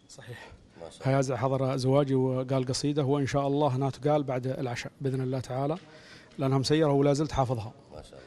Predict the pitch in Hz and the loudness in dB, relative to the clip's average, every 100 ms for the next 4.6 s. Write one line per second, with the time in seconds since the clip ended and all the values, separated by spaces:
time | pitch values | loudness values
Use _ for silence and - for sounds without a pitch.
0 | - 139 139 139 147 139 143 143 135 135 | -10 -2 0 2 0 0 0 0 0 0
1 | 139 127 156 175 190 - - - - - | 0 2 4 4 2 -6 -20 -20 -20 -6
2 | 139 147 147 143 143 160 143 127 165 143 | 2 6 6 6 2 -2 -2 2 2 4
3 | 131 123 113 127 - - - - 143 139 | 2 0 -6 -10 -14 -20 -18 -4 2 2
4 | 160 120 143 156 180 208 | 0 2 4 4 2 0